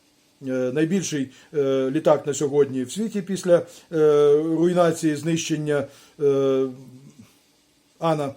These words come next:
двісті двадцять п'ятого «Мрії», ну і найбільший, е, пасажирський літак. Він пасажирським і був найбільшим.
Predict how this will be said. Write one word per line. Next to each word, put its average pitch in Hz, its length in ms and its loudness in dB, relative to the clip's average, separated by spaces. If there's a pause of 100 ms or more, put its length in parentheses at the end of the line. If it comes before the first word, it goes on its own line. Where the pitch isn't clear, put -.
двісті 160 260 -2
двадцять 147 320 -2
п'ятого 147 400 2
«Мрії», 139 340 -4 (280)
ну 190 200 0
і 190 100 -2
найбільший, 156 560 -2 (260)
е, 139 120 -2
пасажирський 151 640 -2
літак. 123 400 -4 (380)
Він 139 260 -6 (260)
пасажирським 147 600 -4
і 135 40 -6
був 214 200 -4
найбільшим. 170 600 -2